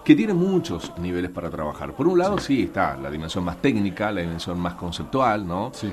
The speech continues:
Speaker 1: Tiene como un, un primitivismo, que te voy a decir algo, no necesariamente es un factor en contra. O sea, muchas veces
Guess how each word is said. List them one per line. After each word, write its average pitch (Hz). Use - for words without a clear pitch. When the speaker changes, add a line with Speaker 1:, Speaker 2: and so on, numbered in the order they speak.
Speaker 1:
Tiene 107
como 101
un, 107
un 95
primitivismo, 107
que 160
te 180
voy 220
a -
decir 190
algo, 127
no 175
necesariamente 147
es 113
un 165
factor 98
en 104
contra. 123
O 69
sea, 73
muchas 143
veces 160